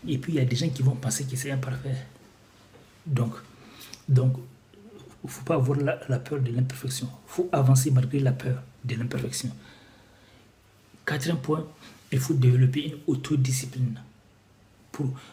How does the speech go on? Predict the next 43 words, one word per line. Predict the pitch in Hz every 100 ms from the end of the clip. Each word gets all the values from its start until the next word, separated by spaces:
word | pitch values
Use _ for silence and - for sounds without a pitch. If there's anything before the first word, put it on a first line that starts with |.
| -
mieux | 139 151
se | 139 113
maîtriser. | 127 131 135 131 113 113 - - _ _ - - _
Parce | 127 131
qu'il | 151
y | 131
a |
personne | 131 131 - 180
qui | - 131 127
sera | - 131 143
là | 147 147
pour | - 147
vous | 127
forcer. | - - 113 139 - - - - - - - - - -
C'est | - 135
vous. | 123 - 208 - - - - - -
Il | 123
y |
a |
personne | - 131 175
qui | -
sera | - 147
là | 147 143
derrière | 127 127 135
vous. | 127 127 - - _ _ -
Sauf | - 170 170
exception, | - 127 180 147
je |
ne | 117
sais | 107 131
pas, | 151 - - - -
qui | - 131
va | 143
vous | 135
dire | 127 131 -
écrivez, | - - 143 143 139
écrivez, | - 143 135
qui | 131
va | 147
vous | 127
surveiller | - 135 131 131
comme | - 131
ça. | -